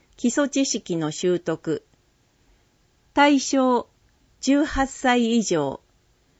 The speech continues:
定員、十人。料金、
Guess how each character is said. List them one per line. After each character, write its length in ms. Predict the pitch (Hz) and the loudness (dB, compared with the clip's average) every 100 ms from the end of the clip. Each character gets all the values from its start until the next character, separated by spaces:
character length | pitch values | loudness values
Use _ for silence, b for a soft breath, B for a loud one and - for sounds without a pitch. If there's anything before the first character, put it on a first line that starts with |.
| _ _ _ | _ _ _
定 280 | - 262 262 | 4 6 6
員、 400 | 240 226 214 196 - _ _ _ - | 4 4 2 -2 -10 _ _ _ -4
十 320 | 262 277 269 | 2 4 6
人。 400 | 220 160 151 - _ _ _ _ _ _ _ _ _ - | 4 2 -2 -6 _ _ _ _ _ _ _ _ _ 0
料 280 | 269 269 | 4 4
金、 440 | 226 - 165 156 | 2 -4 -4 -6